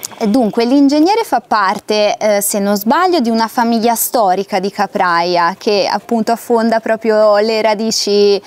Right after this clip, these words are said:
qui sull'isola. Eh, ha vissuto in varie parti per il suo lavoro, però, eh, la, la sua storia, la sua vita lo riconduceva sempre a Capraia, come, come anche ora.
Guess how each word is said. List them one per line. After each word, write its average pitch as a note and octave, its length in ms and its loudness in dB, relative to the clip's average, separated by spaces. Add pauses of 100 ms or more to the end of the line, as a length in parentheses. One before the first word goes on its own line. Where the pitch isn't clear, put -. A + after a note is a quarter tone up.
(240)
qui A#3+ 180 0
sull'isola. F#3 920 0 (320)
Eh, G#3 640 2
ha G#3 160 0
vissuto A3 540 0
in G3+ 100 -2
varie G#3 320 0
parti F#3+ 720 0
per F#3 160 0
il F#3 160 -2
suo A3 140 0
lavoro, A3+ 580 2
però, A#3+ 480 2
eh, F#3 560 2
la, E3+ 680 0
la D3+ 500 -2
sua G3+ 200 -2
storia, G#3 640 0
la F#3+ 160 2
sua - 160 -2
vita A#3 240 -2
lo G3 100 0
riconduceva G3+ 680 -2
sempre G3+ 380 -2
a F3+ 40 -4
Capraia, E3+ 600 -2
come, F3+ 520 -2
come F#3+ 220 -2
anche F#3+ 400 0
ora. E3+ 340 2